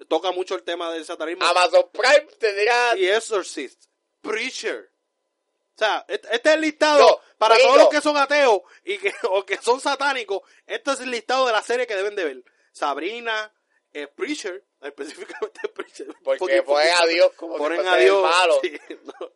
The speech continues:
Speaker 1: no, que Dios sale, Dios está desaparecido en la primera temporada y se burlan de Dios. Jackie Hurley es un ateo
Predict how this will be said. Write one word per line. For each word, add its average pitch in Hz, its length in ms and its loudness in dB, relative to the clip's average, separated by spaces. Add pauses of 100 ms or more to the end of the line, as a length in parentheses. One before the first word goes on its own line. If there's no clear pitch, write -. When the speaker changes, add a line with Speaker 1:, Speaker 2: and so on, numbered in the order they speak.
(240)
Speaker 1:
no, 165 260 -4
que 131 240 -8
Dios 143 340 -4
sale, 180 320 -4
Dios 151 160 -6
está 180 160 -10
desaparecido 180 720 -6
en 135 60 -6
la 131 80 -8
primera 147 280 -8
temporada 180 560 -8 (360)
y 143 80 -18
se 139 160 -8
burlan 160 340 -8
de 170 100 -8
Dios. 151 240 -6
Jackie 196 260 -8
Hurley 196 460 -8
es 180 300 -12
un 214 360 -14 (260)
ateo 131 420 -14